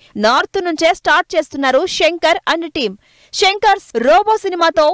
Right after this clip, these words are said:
నార్త్ ఆడియన్స్ లో బాగా క్రేజ్ సంపాదించుకున్నారు. లక్నో ఈవెంట్ తో ఒక్కసారిగా నార్త్ లో గేమ్ చేంజర్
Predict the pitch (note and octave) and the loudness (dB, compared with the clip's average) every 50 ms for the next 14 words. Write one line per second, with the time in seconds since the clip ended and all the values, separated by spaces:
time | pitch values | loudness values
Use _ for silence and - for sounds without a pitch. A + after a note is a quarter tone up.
0 | - - A#3 A3 A#3+ C4 D4+ F4 - - E4 D#4+ E4 E4 E4 D#4+ D4 - D#4 E4 | -2 -6 -4 -2 0 0 0 0 0 0 0 2 2 0 -2 -4 -4 0 2 2
1 | E4 C#4 G3+ F#3+ G#3 A#3 C4 D4+ D4+ D#4+ D4+ - C#4+ B3+ C#4 D#4+ E4+ - E4 D#4 | 2 2 0 0 2 2 2 2 0 -2 -2 0 0 0 0 0 0 0 -4 -2
2 | D4+ D#4 C#4+ C#4+ C4 - - B3 A3+ F#3+ F3 F#3+ A3 _ _ _ _ _ _ - | 0 -2 -2 -2 -4 -6 -6 -4 -4 -2 -4 -4 -6 _ _ _ _ _ _ 2
3 | B3 C#4 D4 - _ E4+ F4 E4 D#4 D4+ C4+ D4+ D4+ C#4 D4 - C#4+ D4+ E4+ F4 | 2 2 2 2 _ -4 -4 -4 -4 -2 -2 -2 -4 -2 -2 0 2 2 2 0
4 | D4 A3+ F3+ A3+ D4 - _ - F#4+ - F4+ D#4 D#4+ E4+ D#4 F4 D#4+ F4 F#4+ - | -4 -4 -2 -2 -2 -2 _ -8 -4 0 0 0 0 0 0 0 0 0 -2 -6
5 | _ _ - A3+ A3+ B3+ C#4+ E4+ G4 - - F4+ E4+ D#4+ C#4+ G#3+ A#3 C4+ D#4 F#4 | _ _ -8 -4 -2 0 0 0 0 -2 -2 2 2 2 2 2 -2 -2 -2 -2
6 | F4+ - F4 D#4 C#4+ C#4 D4+ D4+ E4+ | -2 -2 0 0 2 2 0 0 0